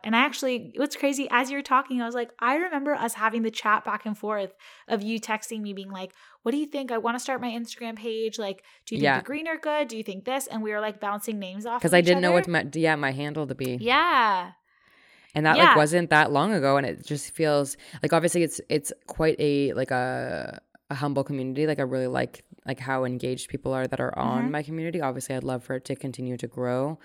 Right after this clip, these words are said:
Speaker 2: but I think in order for it to continue to, <laughs> to continue to, continue to grow, I need to, like, be way more consistent. I think that's, like, the one thing that I find so challenging is that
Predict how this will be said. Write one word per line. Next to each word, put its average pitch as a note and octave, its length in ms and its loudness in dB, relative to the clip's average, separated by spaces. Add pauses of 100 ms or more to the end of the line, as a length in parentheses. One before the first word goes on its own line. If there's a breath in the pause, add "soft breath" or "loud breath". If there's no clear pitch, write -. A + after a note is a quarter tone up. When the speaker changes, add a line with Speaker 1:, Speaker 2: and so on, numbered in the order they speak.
(300 loud breath)
Speaker 2:
but C3+ 120 0
I C3 80 2
think C3 180 -4
in C3 80 -4
order B2 180 -2
for - 140 -6
it A#2+ 60 -6
to C3+ 80 -4
continue C#3 240 -4
to, C3+ 160 -8
<laughs> - 100 -8
to - 140 -6
continue D#3+ 260 4
to, D#3 280 2
continue A3+ 460 2
to G#3 80 4
grow, F3+ 200 4
I E3 80 4
need D#3 100 2
to, D#3 60 2
like, D3+ 200 2 (560 loud breath)
be D#3+ 180 6
way C#3 300 4
more C3+ 200 2
consistent. C3+ 480 0
I C#3+ 80 2
think C#3 160 -2
that's, C3 200 2
like, C3 140 -2
the C3+ 80 2
one B2+ 160 0
thing C3 120 -4
that B2+ 100 0
I B2+ 40 0
find B2+ 240 -4
so B2+ 180 -2
challenging C3 500 -4
is C#3 140 -2
that C3 260 4